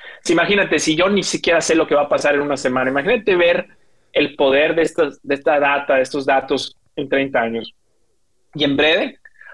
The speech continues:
una reducción entre el cuarenta al cincuenta por ciento de enfermedades cardiovasculares,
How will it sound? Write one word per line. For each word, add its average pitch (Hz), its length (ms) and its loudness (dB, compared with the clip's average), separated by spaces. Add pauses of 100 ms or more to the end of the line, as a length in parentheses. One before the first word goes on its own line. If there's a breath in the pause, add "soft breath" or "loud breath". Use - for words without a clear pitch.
(140 loud breath)
una 170 260 0
reducción 143 480 0
entre 139 200 -2
el 117 100 -10
cuarenta 139 640 0
al 147 80 -4
cincuenta 131 580 -4
por - 120 -6
ciento 113 400 -4 (800)
de 131 480 0
enfermedades 131 480 0
cardiovasculares, 143 880 0